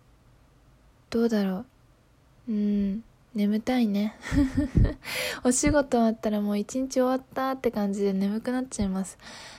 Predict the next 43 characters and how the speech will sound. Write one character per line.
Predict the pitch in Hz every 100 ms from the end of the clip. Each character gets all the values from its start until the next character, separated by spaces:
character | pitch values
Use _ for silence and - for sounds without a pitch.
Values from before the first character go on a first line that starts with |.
| -
え | 220 214 202 202 196 196
ー、 |
も | 196
う | 196
本 | - 233
当 | 233
に | 226
夜 | 233 220
十 | 202 214
時 | 208
就 | 214 - 226 - 202
寝 |
に | 190
ま | 185 185
た | 202
ね、 | 196 196 - - - - - _ -
あ | 190
の、 | 185
な | 185
っ | 208
て | 196
き | -
ま | 180 180
し |
た、 | -
生 | - 190
活 | 196 185
リ | 196
ズ | 185
ム | 180
が。 | 180
ま | - - - -
あ、 |
健 | 202 240
康 | 247
的 | 247 247
な | 240 240
ん |
で | 196
す | -
け | -
ど | 190
ね。 | 190 196